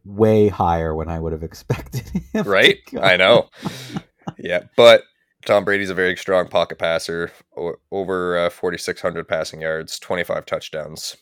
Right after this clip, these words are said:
Speaker 2: no, very, very few interceptions, only nine. Uh, surprisingly, he had neg-, he finished the season with negative one rushing yards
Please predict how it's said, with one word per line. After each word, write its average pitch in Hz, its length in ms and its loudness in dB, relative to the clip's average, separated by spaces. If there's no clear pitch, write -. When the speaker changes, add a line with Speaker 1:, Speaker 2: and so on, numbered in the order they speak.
Speaker 2:
no, 85 580 -8
very, 98 340 -2
very 101 160 -2
few 85 160 -8
interceptions, 85 480 -6
only 80 180 -8
nine. 82 400 -6
Uh, 90 220 2
surprisingly, 127 560 2
he - 80 -2
had 90 140 2
neg-, 95 320 0
he 104 100 -14
finished 117 260 -6
the 110 60 -10
season 104 280 -8
with 85 160 -8
negative 90 440 -6
one 82 320 -4
rushing 87 340 -8
yards 64 380 -16